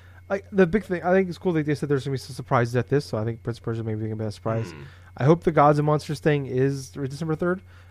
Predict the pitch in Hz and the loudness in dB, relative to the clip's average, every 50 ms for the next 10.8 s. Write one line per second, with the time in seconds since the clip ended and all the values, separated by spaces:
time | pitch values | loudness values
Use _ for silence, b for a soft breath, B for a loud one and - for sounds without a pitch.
0 | b - - 117 117 113 113 - - 160 147 135 156 160 - 175 165 151 127 - | b -10 -8 -6 -6 -6 -8 -2 0 0 2 2 0 -2 -2 -4 -4 -4 -2 0
1 | - 170 170 151 135 143 139 131 131 139 139 131 120 - - 131 127 135 139 139 | 2 2 2 2 2 0 0 0 -2 -4 -4 -6 -4 -2 -2 0 0 0 -2 -2
2 | 131 117 117 - - - 127 123 113 120 120 120 117 - - 123 - 120 104 110 | -2 -4 -6 -8 -8 -8 -6 -6 -6 -6 -6 -8 -8 -10 -18 -10 -8 -6 -6 -4
3 | 120 120 123 123 123 123 135 - - b b b b b b b b - 120 117 | -4 -4 -4 -4 -4 -6 -6 -8 -10 b b b b b b b b -8 -6 -4
4 | 120 117 - - - - - 147 127 117 110 107 104 101 - - 151 143 131 135 | -4 -6 -8 -14 -20 -12 -8 -6 -4 -4 -4 -6 -8 -10 -10 -10 -8 -6 -4 -4
5 | 147 160 220 202 208 214 226 233 - - 151 143 135 120 139 120 104 120 123 135 | -4 -4 -2 0 0 0 0 0 -4 -4 -2 -2 -2 -2 -2 -4 -4 0 2 2
6 | 147 156 160 156 143 139 139 135 139 135 120 - 139 127 131 123 123 - 127 123 | 4 4 4 4 4 4 2 2 2 -2 -2 -2 -2 -2 -2 -4 -4 -6 -6 -4
7 | 127 127 131 139 131 127 123 120 113 - - 127 120 131 135 131 131 - 139 139 | -2 -2 -2 -2 -2 -4 -4 -4 -6 -6 -6 -6 -4 -2 -2 -4 -4 -6 -8 -10
8 | 139 143 b b b b b b b b b b - 127 113 117 117 113 113 - | -10 -12 b b b b b b b b b b -4 -2 0 0 0 -2 -4 -4
9 | - - 135 127 123 120 120 127 131 123 - - 139 127 117 - - 139 127 - | -4 -2 -2 0 0 0 0 0 0 0 0 -2 -4 -4 -4 -4 -2 -2 -2 -2
10 | 139 120 117 - - 139 127 127 139 143 131 131 143 131 123 | -4 -8 -8 -8 -8 -6 -6 -4 -2 -4 -2 0 -2 -2 -2